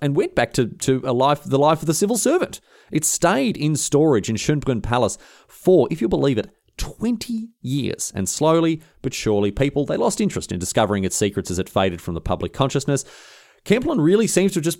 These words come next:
you know, been much more concerned with his other inventions. The, the life of the travelling entertainer wasn't for him. You know, he'd, he'd made the Turk that laid the golden egg, but obviously just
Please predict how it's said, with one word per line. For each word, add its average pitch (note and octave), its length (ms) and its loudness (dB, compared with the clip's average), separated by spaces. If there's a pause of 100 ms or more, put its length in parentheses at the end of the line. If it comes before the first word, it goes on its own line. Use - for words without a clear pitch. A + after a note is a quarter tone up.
(100)
you C3+ 100 0
know, C#3+ 80 2
been D3 200 2
much C3 220 0
more E3 160 2
concerned C3 420 0
with C3 120 0
his C#3 100 0
other C#3+ 220 4
inventions. F#3 640 -2
The, A#2 240 0
the A#2 140 0
life C#3+ 260 2
of D3 80 -4
the - 60 2
travelling C#3+ 360 0
entertainer C#3 440 0
wasn't C#3 280 2
for D#3 220 2
him. F3 160 -2
You B2+ 80 0
know, D#3 140 2
he'd, C3+ 200 0
he'd C3 160 0
made D3 440 0
the E3 80 2
Turk F3+ 340 2
that - 140 0
laid C#3+ 260 2
the C#3 60 0
golden D3+ 360 4
egg, D#3 240 0
but C#3+ 140 0
obviously D3+ 420 0
just D3 220 -4